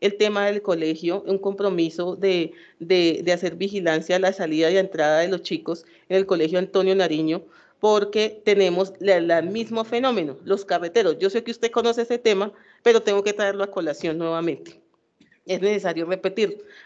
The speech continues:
alrededor del colegio están los carreteros, exactamente lo mismo que hacen con los chiquis aquí en el jardín, con los niños alrededor del Antonio Nariño es peor, porque a ellos sí les ofrecen la droga. Es más,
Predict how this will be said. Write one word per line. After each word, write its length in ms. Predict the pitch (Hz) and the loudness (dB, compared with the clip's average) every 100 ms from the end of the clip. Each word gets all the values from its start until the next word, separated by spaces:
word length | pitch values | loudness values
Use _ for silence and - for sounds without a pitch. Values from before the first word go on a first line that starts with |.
| - | 0
alrededor 520 | 196 190 208 202 202 | 0 2 0 0 -2
del 140 | 233 | -6
colegio 460 | 233 240 226 208 202 | -4 0 0 -2 -6
están 260 | 202 175 | -4 -6
los 140 | 180 196 | -6 -6
carreteros, 440 | 220 220 226 208 - | -6 -6 -6 -4 -2
exactamente 560 | 233 247 247 269 262 | -2 -2 -4 -4 -4
lo 100 | 262 | -4
mismo 260 | 226 220 233 | -4 -6 -2
que 120 | 247 | 2
hacen 400 | 190 185 214 254 - _ _ | 4 2 -2 -10 -14 _ _
con 160 | 226 | -2
los 180 | 208 202 | 0 -2
chiquis 360 | 220 226 247 254 | -6 -8 -6 -6
aquí 240 | 226 220 | -4 -2
en 80 | 196 | 0
el 120 | 226 | 0
jardín, 360 | 233 196 233 415 - - | -2 -2 -2 -4 -8 -2
con 160 | 240 233 | 2 2
los 100 | 226 | 2
niños 580 | 220 233 233 254 294 - _ _ | 0 -2 0 -2 -4 -14 _ _
alrededor 440 | 208 220 220 214 196 | -2 0 -2 -2 -2
del 120 | 226 | -2
Antonio 260 | 233 214 | -2 -4
Nariño 240 | 226 226 202 | -4 -4 -4
es 80 | 202 | -2
peor, 420 | - 233 240 - | 0 2 0 -4
porque 240 | 226 214 214 | -10 -2 0
a 80 | |
ellos 260 | 190 185 208 | 2 0 -4
sí 100 | 233 | -8
les 160 | 220 226 | -10 -10
ofrecen 380 | 220 185 190 | -8 -6 -4
la 160 | 208 185 | -2 -2
droga. 300 | 190 226 - | -2 -4 -6
Es 220 | - 214 | -4 -4
más, 340 | 247 226 147 | -2 -4 -4